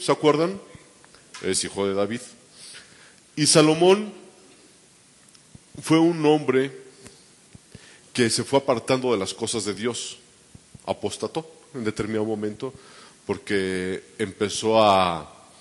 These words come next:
adorar a los Baales, a los ídolos. Y tuvo un hijo. Este hijo fue el que lo sucedió en el trono.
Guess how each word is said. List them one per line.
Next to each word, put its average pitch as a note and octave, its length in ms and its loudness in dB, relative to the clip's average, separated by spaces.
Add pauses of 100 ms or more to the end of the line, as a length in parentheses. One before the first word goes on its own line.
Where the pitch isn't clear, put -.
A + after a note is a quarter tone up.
(880)
adorar A2+ 360 4
a A#2 40 6
los G2 240 -2
Baales, F2+ 680 -2 (800)
a F2+ 120 -8
los F#2 260 -6
ídolos. F#2 520 -8 (1160)
Y B2 760 0 (440)
tuvo D#3+ 220 4
un D#3+ 180 2
hijo. B2 400 -2 (1160)
Este C#3+ 360 2
hijo C#3 300 0
fue C3 220 2
el C3 100 0
que B2+ 120 -4
lo G#2+ 280 -2
sucedió A2 480 -4
en A#2+ 80 -2
el A2+ 140 -4
trono. G#2+ 420 -4